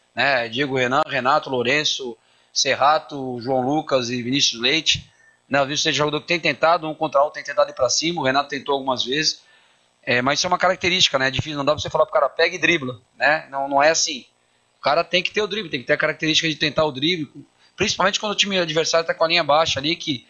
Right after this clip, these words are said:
isso aí gera uma dificuldade pro adversário. Né, a gente, o Lecaros veio como, como uma situação pra ser avaliado. Né, eu acho que a gente tem que procurar trazer um jogador com essa característica um pouquinho mais, uma, um pouquinho mais de peso na divisão, né? Um cara Série B alta aí, ou, ou Série A baixa, como a gente fala, um cara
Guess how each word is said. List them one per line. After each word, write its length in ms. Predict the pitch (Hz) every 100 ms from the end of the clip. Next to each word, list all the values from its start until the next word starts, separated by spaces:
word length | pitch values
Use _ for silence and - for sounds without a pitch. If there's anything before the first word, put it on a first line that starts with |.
| _ _ _ -
isso 140 | -
aí 80 | 156
gera 200 | 143 180
uma 100 | 175
dificuldade 400 | 147 - 147 139
pro 100 | 147
adversário. 540 | 131 131 - 113 101 - _ _ _ _ _
Né, 60 | 131
a 80 | 139
gente, 320 | 147 - 151
o 80 | 135
Lecaros 400 | 139 147 147 120
veio 180 | 147 143
como, 480 | 147 143 120 139 _
como 140 | 135 139
uma 80 |
situação 540 | 135 147 131 151 139 - -
pra 100 | 131
ser 180 | - 139
avaliado. 520 | 143 156 139 151 175 - _ _ _ _ _ 131
Né, 80 |
eu 60 | 143
acho 140 | 143
que 60 | 151
a 40 |
gente 80 | 143
tem 100 | 170
que 60 | -
procurar 280 | 127 143 147
trazer 240 | 139 139
um 60 | 139
jogador 280 | 139 135
com 100 | 139
essa 160 | 139 -
característica 480 | 143 135 139 143 -
um 60 |
pouquinho 320 | 127 135 156 147
mais, 580 | 147 139 120 - - _ _ _ _ _
uma, 140 | 127 135
um 360 | 139 - 147 -
pouquinho 280 | 139 156 156
mais 120 | 147
de 120 | 139
peso 280 | - 165 143
na 80 | 147
divisão, 540 | 135 139 113 175 208
né? 200 | 143 165
Um 80 | 143
cara 260 | - 139 127
Série 240 | 147 131
B 160 | 139 131
alta 360 | 147 185 -
aí, 180 | 135 185
ou, 360 | 160 127 123 139
ou 100 | 127
Série 260 | - 139
A 80 | 139
baixa, 380 | 131 143 160 -
como 100 | 135
a 40 | 131
gente 100 | -
fala, 240 | 147 160
um 60 | 131
cara 340 | 139 127